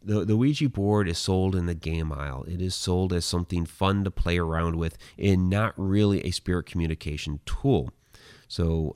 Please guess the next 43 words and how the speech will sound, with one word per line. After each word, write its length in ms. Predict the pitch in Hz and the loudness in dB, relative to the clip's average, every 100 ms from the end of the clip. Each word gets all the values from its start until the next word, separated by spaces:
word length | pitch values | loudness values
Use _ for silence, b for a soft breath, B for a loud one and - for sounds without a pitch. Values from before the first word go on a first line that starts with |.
| - | -6
I 100 | 101 | -2
use 360 | 107 101 95 - | 0 2 0 -2
the 180 | - 80 | -6 -6
digital 320 | 76 78 - | -6 -8 -6
audio 240 | - 123 127 | -2 0 0
recorder. 420 | 120 120 113 110 | -2 0 0 0
That's 200 | 82 - | -2 -4
what 100 | 80 | -4
I'm 60 | |
familiar 420 | - 87 98 104 104 | -2 0 2 2 2
with. 160 | 98 | 0
That's 180 | 85 - | -4 -4
what 80 | 85 | -2
I 60 | |
know 180 | 82 80 | -2 -2
how 120 | 82 | -4
to 80 | 78 | -6
use. 440 | 78 101 73 - - b b | -6 -4 -4 -8 -16 b b
There 180 | 95 - | 0 2
are 140 | 175 | 2
people 320 | - 190 - | 2 4 4
out 220 | - 131 - | 4 0 2
there 180 | 101 95 | 0 0
that 240 | 87 78 | -2 -2
do 120 | 107 | 0
know 160 | 131 135 | 0 0
how 120 | 113 | 0
to 80 | 90 | -4
correctly 600 | - - 90 95 - 156 | -6 -8 -4 -4 -2 -4
use 460 | 120 95 95 92 - B B B 90 | 0 2 2 2 -4 B B B -2
a 420 | 87 87 85 82 | 0 2 2 0
Ouija 380 | 92 95 92 90 | 0 0 2 2
board 300 | 87 87 90 | 2 2 0
or 300 | 76 85 82 | 0 0 -2
a, 80 | 78 _ - | -4 _ -8
uh, 300 | 80 67 76 | -6 -4 -6
spirit 380 | - 85 80 | -6 -4 -4
talking 400 | - 85 - 85 | -4 -6 -2 -2
board, 320 | 80 82 80 - B B B B - | 0 -2 -2 -8 B B B B -6
what 140 | 80 | -4
have 280 | 80 85 85 | -2 -2 -2
you, 240 | 80 85 - B B B B - | -2 -4 -8 B B B B -12
uh, 300 | 67 71 76 | -8 -4 -6